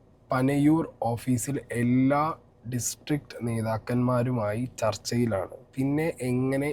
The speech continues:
ഷൂട്ടിംഗ് ലൊക്കേഷൻ പോയി കാരവാനിൽ കയറി സംസാരിച്ചു എന്ന് പറയുന്നത് നുണയല്ലേ?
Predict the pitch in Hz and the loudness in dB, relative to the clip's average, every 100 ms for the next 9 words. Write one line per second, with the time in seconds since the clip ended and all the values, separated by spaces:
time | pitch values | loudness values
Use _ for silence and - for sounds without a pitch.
0 | - - 113 110 127 123 110 - 113 - | -6 -8 -6 -4 -4 -2 -4 -4 -6 -4
1 | 123 127 104 104 113 120 - - - - | -6 -6 -6 -4 -6 -8 -16 -20 -18 -4
2 | 120 117 123 127 131 139 131 113 113 123 | 0 0 0 0 0 -2 0 2 2 0
3 | 110 101 110 107 110 117 113 101 107 110 | -4 -2 0 0 -2 -4 -4 -4 -4 -4
4 | 101 101 98 98 117 - - - _ 110 | -2 -4 -4 -6 -6 -10 -20 -20 _ -4
5 | 110 113 117 90 80 | -2 0 0 -2 -4